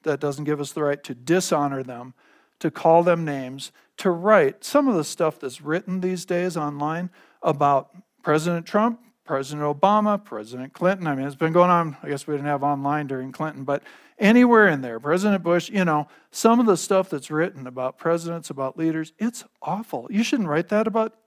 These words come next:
anybody. You, you know, it's just nasty stuff. That is not a godly thing to do, all right? So, um, let me get this to you 'cause we're about out of time. Acts chapter four,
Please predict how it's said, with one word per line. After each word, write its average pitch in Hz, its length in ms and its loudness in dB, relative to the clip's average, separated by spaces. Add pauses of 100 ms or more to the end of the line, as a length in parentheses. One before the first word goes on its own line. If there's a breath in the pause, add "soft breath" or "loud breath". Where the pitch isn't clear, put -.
anybody. 294 500 0 (140)
You, 208 160 -2
you 196 260 0
know, 175 240 0
it's 185 260 -2
just - 400 -4 (380 soft breath)
nasty 190 640 0
stuff. 147 500 -2
That 202 280 4
is 147 220 0
not 143 600 -4 (240)
a 190 140 0
godly 143 420 -4
thing 135 320 -10
to - 120 -14
do, 208 280 -8 (460)
all 139 80 -12
right? 170 260 -10 (560 loud breath)
So, 165 460 6 (920)
um, 151 520 0 (640)
let 175 80 -6
me 196 80 0
get 170 180 2
this 165 200 -2
to 175 100 0
you 170 120 2
'cause 160 200 -8
we're 151 80 -4
about 156 260 -2
out 160 140 0
of 156 100 -4
time. 143 380 -4 (760)
Acts 185 400 0
chapter 170 480 -2
four, 135 640 -4